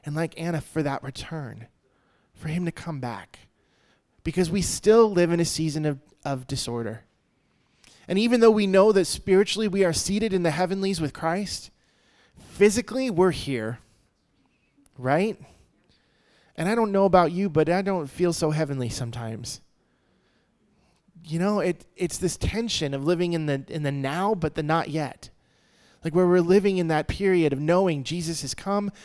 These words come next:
but we're waiting for him to come back and make things right. So we still are living in hope. And what are we hoping for? First Corinthians two nine says this,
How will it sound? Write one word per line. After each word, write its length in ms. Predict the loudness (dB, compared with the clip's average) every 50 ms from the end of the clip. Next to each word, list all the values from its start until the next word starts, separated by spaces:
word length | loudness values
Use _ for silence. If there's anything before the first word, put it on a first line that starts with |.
| -18 -8 -4
but 100 | -2 0
we're 100 | 0 0
waiting 320 | 2 2 2 2 0 -2
for 120 | -4 -6 -6
him 80 | -6
to 80 | -6 -8
come 260 | -8 -6 -8 -6 -4
back 320 | -2 -2 0 -2 -2 -6 -6
and 160 | -8 -6 -6
make 160 | -6 -6 -6
things 300 | -8 -8 -8 -6 -4 -2
right. 200 | -2 -2 -2 -2
So 160 | -4 -6 -4
we 140 | -4 -4 -4
still 720 | -4 -6 -8 -6 -4 -2 0 2 2 2 2 2 0 -2 _ _ _ _ _ _ _ _ -6
are 140 | -2 -2 0
living 380 | 2 2 2 2 2 0 -2 -2
in 100 | -4 -4
hope. 460 | -6 -8 -6 -6 -6 -6 -8 -10 -14 -14 -14 _ _ _ _ _ _ _ _ _ _ _ _ _ _ _ _ _ _ _ _ _ -20 _ _ _
And 200 | -4 -2 2 2
what 120 | 4 4 4
are 120 | 4 4
we 100 | 4 2
hoping 400 | 2 2 0 0 0 0 -4 -4
for? 400 | -6 -8 -6 -6 -6 -6 -8 -10 -16 _ _ _ _ _ _ _ _ _ _ _ _ _ _ _ _ _ _ _ _ _ _ _ _ _ _ _ _ -20 _ _ _ _ _ _ _ _ _ _ _ _ _ _ _ _ _ _ _ _ _ _ _ _ _ _ _ _
First 300 | -2 0 2 2 2 2
Corinthians 500 | 0 0 0 0 0 -2 -2 -2 -2 -4
two 380 | -6 -2 2 4 6 6 6
nine 360 | 4 2 2 2 0 0 -2 -4
says 320 | -4 -4 -4 -4 -2 -2
this, 320 | 0 0 0 0 -2 -6